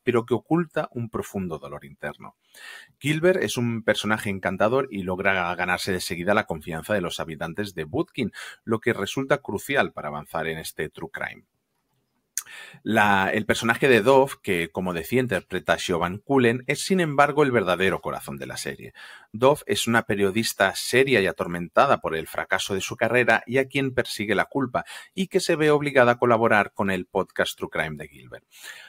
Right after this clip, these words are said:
Aunque inicialmente es un personaje cliché que hemos visto en multitud de ficciones, el de la periodista amargada,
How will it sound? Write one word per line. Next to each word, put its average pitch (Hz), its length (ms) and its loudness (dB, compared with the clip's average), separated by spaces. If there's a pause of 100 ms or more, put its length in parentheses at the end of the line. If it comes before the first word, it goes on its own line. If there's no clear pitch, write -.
(100)
Aunque 131 320 2
inicialmente 156 560 0
es 135 100 0
un 135 140 -2
personaje 123 540 0
cliché 123 640 0
que 95 180 0
hemos 95 220 -4
visto 104 240 -6
en 92 60 -4
multitud 90 460 -6
de 92 80 -4
ficciones, 120 840 -2
el 101 220 0
de 95 120 2
la 87 120 2
periodista 82 460 -4
amargada, 98 540 2